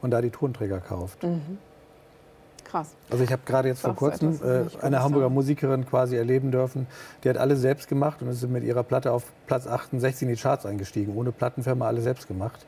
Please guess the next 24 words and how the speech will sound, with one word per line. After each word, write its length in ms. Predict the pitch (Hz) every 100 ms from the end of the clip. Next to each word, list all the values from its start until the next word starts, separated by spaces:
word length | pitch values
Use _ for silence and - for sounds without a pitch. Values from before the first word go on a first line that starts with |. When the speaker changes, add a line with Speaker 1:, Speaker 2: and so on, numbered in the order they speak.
| -
Speaker 2:
Mhm. 200 | 190 143 165 190
Speaker 1:
Das 160 | - 123
ist 80 | 147
dann 80 |
schon 180 | 143 143
sehr 140 | 131 127
viel 200 | 135 113
wert. 240 | 101 98 - -
Speaker 2:
Mhm. 220 | 165 160 127 180 - - - -
Mhm. 120 | 175 151 - - - - - - - -
Und 60 | 170
das, 100 | - - -
äh, 200 | - - - - -
das 220 | 180 220
ist 160 | 214 - - - - - -
eben 200 | 226 214 -
auch 160 | -
sowas, 460 | - 208 151 156 -
ne? 120 | 233 330 262
Äh, 220 | - -
durch 240 | 185 196 180
dieses 440 | 208 196 190 - - - -
Schnelle, 720 | - - 190 185 175 202 294 359 - - - -
ähm, 420 | - 190 196 190